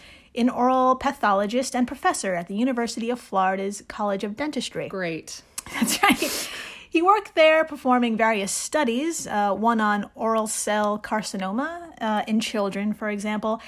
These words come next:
Speaker 1: and dabbled in forensics from nineteen seventy-one to two thousand two.
Speaker 2: Okay.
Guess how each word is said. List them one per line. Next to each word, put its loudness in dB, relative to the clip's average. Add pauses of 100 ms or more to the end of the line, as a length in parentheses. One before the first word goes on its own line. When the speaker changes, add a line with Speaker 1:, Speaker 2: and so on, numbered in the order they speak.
(220)
Speaker 1:
and 0
dabbled 2
in -2
forensics -4
from -6
nineteen -4
seventy-one -2
to -10
two -6
thousand -2
two. -4 (180)
Speaker 2:
Okay. -2